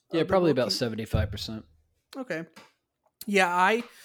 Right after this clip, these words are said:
Speaker 2: I think I made it about that far as well. Maybe a little bit more. Uh, the audiobook is, I wanna say, like, twenty-four or twenty, excuse me, twenty-four or twenty-five hours long.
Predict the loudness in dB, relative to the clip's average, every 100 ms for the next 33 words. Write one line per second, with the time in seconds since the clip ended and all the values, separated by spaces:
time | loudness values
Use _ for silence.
0 | -20 -20 -20 -20 _ _ -2 0 0 -2
1 | 0 0 2 2 2 2 -2 -4 -2 -2
2 | -4 -10 -10 -12 -12 -10 -8 -8 -6 -4
3 | -2 -2 -2 -2 -4 -6 -6 -6 -4 -4
4 | -6 -8 -8 -6 -6 -8 -10 -8 -4 -4
5 | -2 -4 -4 -4 -4 -6 -12 -14 -18 _
6 | _ _ -6 -4 -2 -2 -4 -4 -6 -6
7 | -12 -10 -8 -8 -6 -6 -8 -12 -14 -10
8 | -8 -10 -14 -14 -8 -6 -4 -6 -10 -14
9 | -12 -8 -8 -10 _ _ _ -18 -10 -10
10 | -8 -6 -4 -4 -4 -4 -6 -8 -6 -6
11 | -4 -6 -6 -10 -12 -10 -10 -10